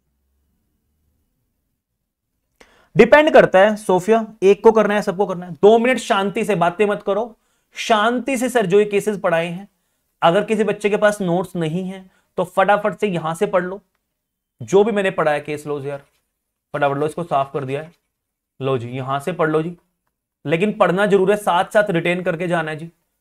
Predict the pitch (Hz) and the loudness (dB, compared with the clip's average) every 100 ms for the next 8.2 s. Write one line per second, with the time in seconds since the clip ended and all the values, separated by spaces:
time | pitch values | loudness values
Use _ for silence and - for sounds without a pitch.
0 | - 123 160 170 190 190 185 185 180 131 | -16 -2 0 2 2 2 2 0 -2 -6
1 | - 170 175 214 220 196 202 202 202 180 | -8 -6 -2 -2 0 -2 -4 -4 -4 -4
2 | 185 180 196 190 160 135 110 - - _ | -2 0 2 0 -4 -6 -10 -14 -20 _
3 | _ _ - 160 - 220 240 240 220 208 | _ _ -6 -6 2 6 6 6 4 4
4 | 196 202 220 190 185 160 135 120 123 131 | 4 6 6 4 0 -2 -4 -8 -4 2
5 | 190 185 185 180 165 156 175 - _ _ | 2 4 -2 -2 -4 -4 -6 -14 _ _
6 | _ _ 135 151 139 190 175 156 160 185 | _ _ 2 2 2 2 2 2 2 2
7 | 202 180 175 180 170 175 151 143 175 165 | 0 -2 0 0 0 0 0 2 0 2
8 | 160 156 | 0 -2